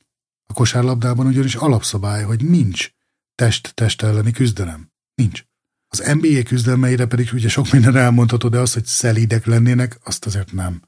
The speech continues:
Vannak egyébként erre külön sportágak, lehet gyakorolni a test-test elleni küzdelmet, ilyen a judó, a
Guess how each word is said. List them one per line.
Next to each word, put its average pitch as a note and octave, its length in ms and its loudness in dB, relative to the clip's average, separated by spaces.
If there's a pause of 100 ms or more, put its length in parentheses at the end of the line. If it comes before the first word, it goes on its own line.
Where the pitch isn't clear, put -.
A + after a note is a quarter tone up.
(160)
Vannak G3+ 260 4
egyébként F3+ 380 2
erre D#3 180 0
külön D3+ 260 2
sportágak, G#2 680 0
lehet C3 280 2
gyakorolni G2+ 540 -2
a G2 80 -4
test-test G#2 520 -4
elleni G2+ 260 -2
küzdelmet, G2+ 560 -4
ilyen C3 160 0
a A2 100 2
judó, A2 540 0
a - 60 -16